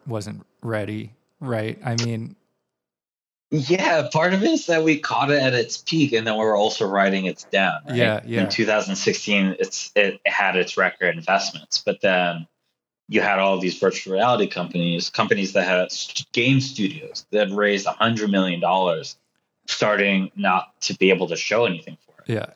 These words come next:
Speaker 2: So here we are with essentially having made our bed in virtual reality 'cause we didn't have the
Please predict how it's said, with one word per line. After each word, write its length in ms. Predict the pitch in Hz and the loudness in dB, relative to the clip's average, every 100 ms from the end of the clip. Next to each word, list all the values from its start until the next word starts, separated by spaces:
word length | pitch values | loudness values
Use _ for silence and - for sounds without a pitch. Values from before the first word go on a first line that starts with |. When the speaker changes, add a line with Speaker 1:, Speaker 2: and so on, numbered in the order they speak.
| _ _ _ _ - | _ _ _ _ 0
Speaker 2:
So 180 | 120 | 0
here 240 | 107 - 127 | 2 0 2
we 160 | 123 | 4
are 320 | 110 104 104 101 | 2 2 2 2
with 420 | 98 92 - - - | 2 0 -2 -8 -4
essentially 440 | - 107 - 101 | 0 0 2 2
having 260 | 95 95 92 | 2 0 0
made 180 | 101 | 2
our 140 | 98 90 | 2 0
bed 300 | 82 110 98 | 0 0 0
in 140 | 92 | -2
virtual 300 | 90 87 85 | -2 -4 -4
reality 380 | 90 117 120 98 | -2 0 2 -2
'cause 300 | - 87 - _ _ _ _ | -4 -8 -8 _ _ _ _
we 60 | 104 | -2
didn't 240 | 104 120 | 2 2
have 560 | 90 104 101 101 92 - | 0 0 2 2 0 -2
the 420 | 98 92 87 82 | 0 2 2 -4